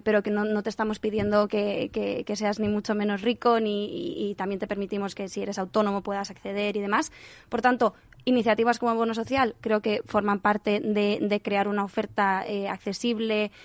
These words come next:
eh, y, y lo que sería, pues, affordable, eh, pero es verdad que, o sea, ni nos, ni nos afecta para bien ni para mal. El, si pueden aplicar nuestros inquilinos, aplicarán, y si no, pues,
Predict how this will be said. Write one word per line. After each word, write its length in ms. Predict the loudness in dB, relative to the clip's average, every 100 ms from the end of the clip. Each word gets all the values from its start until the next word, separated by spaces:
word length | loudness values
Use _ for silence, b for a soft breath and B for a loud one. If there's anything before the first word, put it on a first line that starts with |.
| B -2
eh, 580 | 2 2 2 0 -4 -8 _ -20 -20 -20 -20 -6
y, 200 | -4 -2
y 120 | -2
lo 120 | -2 -2
que 80 |
sería, 300 | -4 -2 -2
pues, 160 | -2 -6
affordable, 580 | -2 0 2 2 2 -2 B B B 0
eh, 260 | 2 2 2
pero 140 | 0
es 60 | 2
verdad 220 | 0 2
que, 120 | 2
o 60 | 2
sea, 120 | -2
ni 320 | -2 -2 0
nos, 440 | 0 -2 -4 -6
ni 80 | -2
nos 160 | 0 0
afecta 340 | 0 2 4
para 160 | 6 6
bien 160 | 4
ni 60 | 4
para 160 | 2 4
mal. 200 | 2 2 -4 -10 -4
El, 540 | -2 -2 -4 -8 -10 -4
si 180 | -2 2
pueden 300 | 2 2 2
aplicar 300 | 0 -2 -2
nuestros 500 | -4 -2 -2 -2 -4
inquilinos, 400 | -2 0 0 -4
aplicarán, 500 | -8 0 2 2 0 -12
y 120 | -14
si 100 | -12
no, 160 | -10 -12
pues, 300 | -14 -18